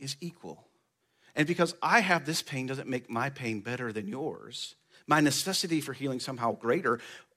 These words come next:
nor does it make it less. But we see that healing in the Christian faith makes people a little frenetic, fan-,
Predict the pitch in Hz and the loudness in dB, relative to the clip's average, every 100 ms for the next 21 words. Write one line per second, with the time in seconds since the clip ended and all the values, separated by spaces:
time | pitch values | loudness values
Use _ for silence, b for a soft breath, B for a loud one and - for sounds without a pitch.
0 | _ 139 160 208 208 - - - - - | _ 2 4 2 -4 -8 -8 -8 -10 -10
1 | - - - - - _ _ _ _ _ | -12 -12 -12 -14 -18 _ _ _ _ _
2 | _ _ _ - 180 175 254 240 170 - | _ _ _ 2 2 2 0 -2 -6 -8
3 | - 220 220 226 233 - _ _ _ 131 | -4 -2 0 0 -2 -6 _ _ _ -6
4 | 127 - 247 156 127 - 110 117 - - | -4 -2 -2 -2 -4 -2 -2 -2 -8 -20
5 | _ _ - 151 170 - 165 151 143 120 | _ _ -6 -4 -4 -10 -10 -6 -6 -2
6 | 117 117 - - - - - 165 160 165 | -4 -4 -12 -16 -18 -20 -12 -6 -2 -2
7 | - - _ _ _ _ _ _ - 170 | -4 -16 _ _ _ _ _ _ -10 -10